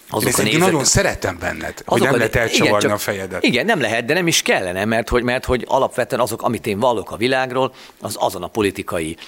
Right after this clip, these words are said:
Speaker 1: térfén, vagy abban a politikai családban, ahova én Magyarországon tartozom, az rendben van. Tehát nyilván vannak, mind-, mindig van, tehát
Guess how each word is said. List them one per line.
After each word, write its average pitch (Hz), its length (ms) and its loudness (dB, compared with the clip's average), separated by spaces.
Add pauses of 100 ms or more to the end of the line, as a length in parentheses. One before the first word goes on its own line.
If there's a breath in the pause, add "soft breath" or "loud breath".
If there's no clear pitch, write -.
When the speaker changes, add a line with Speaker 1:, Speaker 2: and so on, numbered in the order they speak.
(240 loud breath)
Speaker 1:
térfén, 104 340 0
vagy 98 80 -2
abban 101 200 -2
a 90 40 -2
politikai 92 400 -2
családban, 87 480 -2
ahova 85 340 -2
én 85 160 -4 (280 loud breath)
Magyarországon 85 760 -4
tartozom, 135 500 -2 (260 loud breath)
az - 320 -2
rendben 85 480 -4
van. 64 160 -8
Tehát - 320 -16
nyilván 120 580 2 (440)
vannak, 107 500 -2 (240)
mind-, 113 260 0
mindig 98 280 -2
van, 98 200 0 (140)
tehát - 180 -6